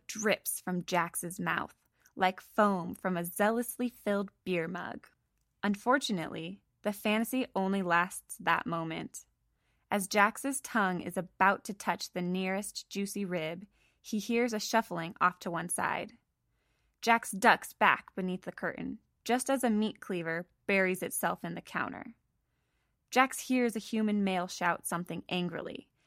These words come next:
making his intention clear. The dog bolts away as the angry human curses the wild dogs of this town. Jax's run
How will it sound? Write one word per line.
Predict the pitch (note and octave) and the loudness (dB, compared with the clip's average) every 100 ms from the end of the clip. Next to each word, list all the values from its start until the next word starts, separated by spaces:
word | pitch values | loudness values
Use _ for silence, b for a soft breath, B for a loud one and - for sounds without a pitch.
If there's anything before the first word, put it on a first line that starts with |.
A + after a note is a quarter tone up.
| _ - | _ -4
making | G3+ G#3 G#3+ | -4 0 0
his | G#3 | 0
intention | F3 F3 G3+ F3+ E3 D#3+ | -2 -4 -4 -4 -6 -8
clear. | - F#3+ E3 - G#3+ _ _ _ _ _ _ _ _ | -8 -6 -4 -6 -10 _ _ _ _ _ _ _ _
The | G3 | 4
dog | G#3 G3+ F#3 _ | 8 8 4 _
bolts | G#3+ G#3 G#3+ | 0 2 -2
away | F#3 E3 E3 F#3 - | 0 -2 -4 -8 -8
as | - F#3 | -8 -6
the | - G3+ | -4 0
angry | A3 B3 | 2 2
human | B3 G#3 G3 F#3+ | 0 0 0 -2
curses | - G#3 G#3 G#3+ | -4 -4 -4 -4
the | G3+ | -2
wild | F3 E3+ F3+ F3 | 2 4 2 0
dogs | F3 E3 F3+ - | -2 -2 -8 -10
of | - E3 | -10 -8
this | - - | -10 -10
town. | - - - - - _ _ _ _ _ - | -6 -6 -6 -10 -18 _ _ _ _ _ 0
Jax's | A3+ B3 - F4 B3 | 2 2 0 -2 2
run | G#3 F#3 F#3 | 2 2 -4